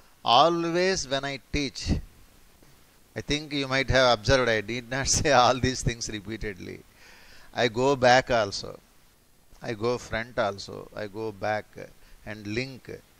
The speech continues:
every topic. That I am asking you why, you can recollect it. Allen's rule. What is the Allen's rule? He proposed the front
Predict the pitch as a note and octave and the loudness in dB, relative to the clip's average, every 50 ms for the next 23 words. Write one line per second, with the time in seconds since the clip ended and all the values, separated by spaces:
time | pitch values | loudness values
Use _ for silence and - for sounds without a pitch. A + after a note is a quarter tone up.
0 | _ _ _ _ _ _ _ _ _ G#2+ A2+ A#2+ B2+ B2+ G#2+ - - G#2 G2+ - | _ _ _ _ _ _ _ _ _ -10 -8 -6 -8 -8 -8 -8 -10 -10 -8 -8
1 | G#2 G2+ - - - - - - - - - - - - - - - A#2 B2+ B2+ | -10 -12 -14 -16 -20 -20 -20 -20 -20 -20 -20 -20 -20 -20 -20 -14 -10 -10 -10 -10
2 | - - - - - B2 C3+ C3+ C3+ C3+ C3 A#2+ C3 D3+ D#3+ - - F3+ E3+ F3 | -12 -18 -14 -8 -4 -2 -2 -2 -2 -2 0 4 4 4 4 4 0 -2 -2 0
3 | E3 E3 E3+ E3 C#3 C#3 C#3 D3+ E3 F3 F3 F#3+ - - - - - - - - | 0 0 2 6 8 8 8 8 4 0 -4 -8 -14 -20 -20 -20 -20 -20 -20 -20
4 | _ _ - A#2 A2+ - B2 A#2 A#2 A2 G#2+ A#2 A2 - B2+ B2+ B2+ A#2+ - - | _ _ -8 -8 -6 -4 -4 -4 -2 -2 -2 -2 -2 0 0 0 0 -2 -2 -2
5 | - G#2+ - - - F#2 F#2+ - - - - - - _ _ _ - - - _ | -4 -4 -4 -6 -14 -14 -14 -14 -16 -20 -20 -20 -20 _ _ _ -20 -20 -20 _
6 | _ _ _ - - C#3 D#3 E3 F3 F3+ F3+ F3 - E3 D#3 D#3+ D#3 D3+ B2 G#2+ | _ _ _ 4 10 10 12 12 10 8 4 0 -2 -2 0 0 -2 -2 -2 -4
7 | G2+ G#2 G#2+ A#2+ C3+ C#3+ D#3+ D3 C#3 D#3 C#3+ C#3 C#3+ C#3+ D3 D3 - - C3+ C3+ | -6 -2 0 2 2 2 0 0 4 6 6 6 4 2 -4 -8 -8 -8 -6 -6
8 | C#3 C3+ A2+ F#2+ G2 G#2 - - - _ _ _ _ _ _ _ _ _ _ _ | -6 -6 -8 -10 -14 -18 -20 -20 -20 _ _ _ _ _ _ _ _ _ _ _
9 | _ - - D3 D3+ D3 - C#3+ C3+ C3 - D#3 E3 D#3+ D3+ D#3 C#3+ C3+ C#3 C3+ | _ -6 -4 -4 -2 0 2 2 2 4 4 4 4 4 2 0 -2 -2 -2 -2
10 | B2 - - B2+ C3+ D3 D#3 - | -4 -4 -2 -2 -2 -4 -6 -10